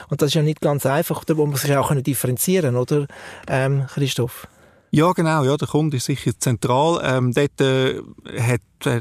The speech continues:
Speaker 2: ein Kunde sehr hohe Anforderungen oder Erwartungen an, an digitale
Speaker 1: Und wird immer anspruchsvoller, weil man es ja die besten Apps für alles können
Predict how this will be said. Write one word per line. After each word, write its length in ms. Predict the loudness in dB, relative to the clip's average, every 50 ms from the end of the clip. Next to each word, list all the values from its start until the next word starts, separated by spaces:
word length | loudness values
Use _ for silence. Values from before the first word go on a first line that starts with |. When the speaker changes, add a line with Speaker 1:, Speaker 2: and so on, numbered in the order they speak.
| 0 0
Speaker 2:
ein 200 | 0 0 0 -2
Kunde 300 | -2 -2 -2 0 0 0
sehr 300 | 0 0 0 0 0 0
hohe 380 | 0 0 -2 -2 -2 -2 0
Anforderungen 640 | 0 0 0 0 -2 -2 -2 -2 -2 -4 -4 -2 -2
oder 260 | -2 -2 -2 -2 0
Erwartungen 720 | -2 -2 0 2 2 2 2 0 -2 -2 -2 0 0 0 -2 -2 -8 -18 -18 -18 -20 -12 -6 -2
an, 380 | 0 0 2 2 0 0 -2 -4 -8 -18 -20 -20 -8 -2
an 120 | -2 -2 0 0
digitale 540 | -2 -2 -2 -4 -2 0 2 2 2 2 2 0
Speaker 1:
Und 40 | 0
wird 180 | 0 2 2
immer 400 | 2 2 2 2 2 0 0 0 -2
anspruchsvoller, 800 | 0 2 2 2 0 -2 -4 -4 -4 0 2 2 4 4 4 2
weil 160 | 2 2 2
man 100 | 2 0
es 100 | 0 2 2
ja 340 | 2 4 4 2 2 0 -2 -4 -10 -16 _ _ -8
die 60 | -4
besten 360 | 0 0 0 0 0 0 0 0
Apps 200 | 0 0 -2 -2
für 160 | -2 0 2
alles 200 | 2 2 0 0
können 180 | 0 -2 0